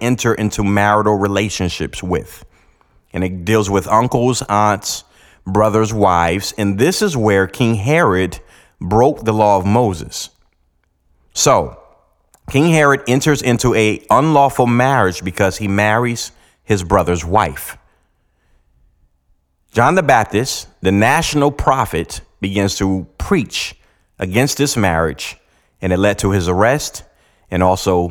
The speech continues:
to his death. Now, on last week, what I highlighted was in the book of Mark,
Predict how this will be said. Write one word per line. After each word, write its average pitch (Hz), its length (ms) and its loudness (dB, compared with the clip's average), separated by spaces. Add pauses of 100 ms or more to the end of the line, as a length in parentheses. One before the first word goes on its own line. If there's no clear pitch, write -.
(100)
to 104 120 -4
his 92 220 -4
death. - 460 -6 (880)
Now, 101 200 0
on 104 180 0
last 151 360 0
week, 110 200 -2
what 101 100 0
I 92 120 2
highlighted 101 800 -2
was 90 580 -2 (1800)
in 117 100 2
the 113 80 2
book 135 240 0
of 147 140 -2
Mark, 92 520 -2